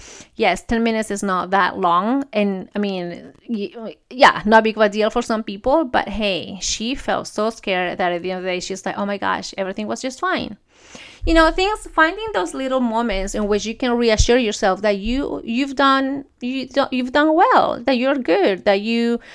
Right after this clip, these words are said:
could overcome anything, whatever, whatever it might be, you know, from the little things to the struggles, or, um, even things that are so obvious that everybody will do it, like getting your driver license. Look, my mom, seventy-one, she still doesn't know how to drive. <laughs>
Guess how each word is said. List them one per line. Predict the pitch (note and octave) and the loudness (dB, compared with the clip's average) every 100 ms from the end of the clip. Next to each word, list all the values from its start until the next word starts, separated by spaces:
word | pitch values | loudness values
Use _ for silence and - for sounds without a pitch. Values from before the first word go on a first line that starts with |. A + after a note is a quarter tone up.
| - - - - | -20 -20 -20 -16
could | - C4 A#3 | 2 4 6
overcome | G#3+ G#3 G#3 B3+ A#3+ A#3+ - B3+ | 4 2 0 2 2 2 -2 2
anything, | D#4 D4 G3 F#3 | 4 4 2 2
whatever, | F#3+ A3 A3 A3+ A3 - | 4 4 4 2 0 6
whatever | C#4+ E4 F4 | 8 8 8
it | E4+ D4 | 6 4
might | C#4 B3+ | 4 2
be, | G3+ - F#3 - - | -2 -6 -10 -10 -8
you | G#3+ G#3+ | -2 0
know, | G3+ | 0
from | G3 G#3 | 0 -2
the | F3+ | 2
little | G#3 C#4 | 2 2
things | E4 D4 C4+ C#4 C4+ | 2 0 2 0 -4
to | - A#3 A3+ G#3+ G#3 F3 | -6 -2 0 0 0 -2
the | F#3+ | -6
struggles, | - G#3+ F#3+ F3 E3+ F#3+ | -8 -6 -2 -2 -2 0
or, | F#3 F3+ - - - - - G#3+ | 0 -2 -6 -20 -20 -20 -2 4
um, | G#3+ G3 F3+ F3 F#3 - _ | 4 4 0 -4 -8 -12 _
even | B3+ D4+ F4 E4+ | 0 2 4 4
things | C#4+ C4+ | 4 4
that | - | 2
are | G#3+ G#3+ | 2 2
so | - A3+ | 0 2
obvious | G3+ G#3 G3+ F#3 | 4 4 2 2
that | F#3+ F3+ | 4 4
everybody | - G3 F#3+ F#3 F3 | 2 2 2 2 2
will | F3 F#3 | 0 0
do | F3+ F3+ E3 | 0 0 0
it, | A#2 D#3 - - | -2 0 0 2
like | G3 F#3 F3 | 2 0 0
getting | F3+ E3+ F#3 | -4 -4 -2
your | G3 F#3+ | -2 -2
driver | G3+ F#3+ G#3 | 0 0 0
license. | G#3+ G#3 F3 E3+ - - - | 0 -2 -4 -10 -12 -18 -4
Look, | G#3+ A3 E4 | 2 4 4
my | F#3+ F#3+ | 0 0
mom, | F#3+ F#3 F#3 A3+ C4+ C4+ | 2 4 4 2 -2 -4
seventy-one, | - - G3+ F#3+ G3 F3+ F3 G3 | -6 -2 0 0 -2 0 0 -2
she | G#3 | -6
still | - G3+ | -6 -4
doesn't | G3 F#3 F3+ F3 | -4 -4 -4 -2
know | F3 | -4
how | F3 | -4
to | F3 | -6
drive. | - - - | -4 -4 -4
<laughs> | - | 2